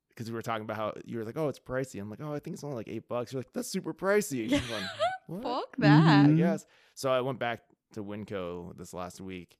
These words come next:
Speaker 1: and I was just like, "Oh, I should probably just grab another thing of shampoo and conditioner just so I have it on hand if, when I run out."
Speaker 2: But why
Speaker 1: Yeah.
Speaker 2: that one?
Speaker 1: They were eight bucks. Um,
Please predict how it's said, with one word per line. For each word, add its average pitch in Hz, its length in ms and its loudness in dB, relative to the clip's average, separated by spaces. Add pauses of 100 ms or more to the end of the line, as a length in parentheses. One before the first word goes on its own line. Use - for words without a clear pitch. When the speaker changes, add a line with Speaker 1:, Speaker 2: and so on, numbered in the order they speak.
Speaker 1:
and 92 200 -10
I 87 40 -10
was 87 80 -14
just 92 160 -16
like, 87 160 -14
"Oh, 101 120 -14
I 95 60 -16
should - 100 -14
probably 135 200 -6
just 95 220 -14
grab 87 300 -14
another 87 300 -12
thing 82 300 -16
of 80 120 -16 (200)
shampoo 95 400 -14
and 87 80 -16
conditioner 87 400 -14
just - 160 -18
so 101 100 -12
I 90 60 -10
have 95 260 -10
it 95 60 -12
on 90 160 -10
hand 90 400 -12
if, 85 80 -16 (160)
when 90 240 -14
I 87 60 -14
run 85 140 -14
out." 85 220 -14 (760)
Speaker 2:
But 254 200 0
why 269 120 2
Speaker 1:
Yeah. 294 40 0
Speaker 2:
that 294 200 -2
one? 180 180 -8 (280)
Speaker 1:
They 104 120 -10
were 95 240 -8
eight 87 160 -10
bucks. - 240 -16 (680)
Um, 131 600 -4